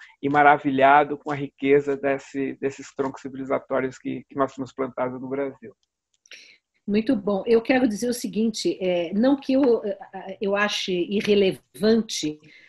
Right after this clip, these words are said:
Speaker 2: a contribuição da antropologia, acho muito válida e justa e interessante pra todas as, as tradições, mas eu, como espírita kardecista, também às vezes me sinto interpretada <laughs> pela antropologia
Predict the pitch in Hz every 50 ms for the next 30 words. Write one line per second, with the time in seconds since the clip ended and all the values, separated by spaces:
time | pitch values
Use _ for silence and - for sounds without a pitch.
0 | _ - 165 170 - 208 202 190 - 190 190 180 196 185 - - - 190 175 170
1 | 170 165 160 139 147 160 180 175 180 180 170 - 175 175 170 156 160 214 269 254
2 | 196 175 175 - - 180 185 190 185 - 175 156 147 185 180 180 208 190 180 165
3 | 175 165 156 139 151 214 233 220 - 208 190 180 175 - 180 170 185 175 175 -
4 | - 202 226 254 254 - 190 - - 170 - - - 185 196 202 190 175 175 160
5 | 170 156 151 - - - _ _ _ - 160 - - 175 175 - - - - 214
6 | 247 269 240 - - - _ - - - - _ 190 202 233 240 226 262 - 302
7 | 320 349 330 - 339 285 262 247 - - - 233 214 202 196 196 190 202 190 185
8 | - - 254 262 262 262 - 277 254 247 214 285 330 330 320 269 233 202 196 202
9 | 233 226 214 220 202 - 220 220 185 - - - 247 240 226 - 214 - - 285
10 | 294 359 349 - - 247 233 - - - 196 196 - - - 233 240 226 220 180
11 | 175 170 - - - - 233 220 208 285 - - 226 - - 226 214 196 208 190
12 | 185 175 180 240 285 285 208 175 -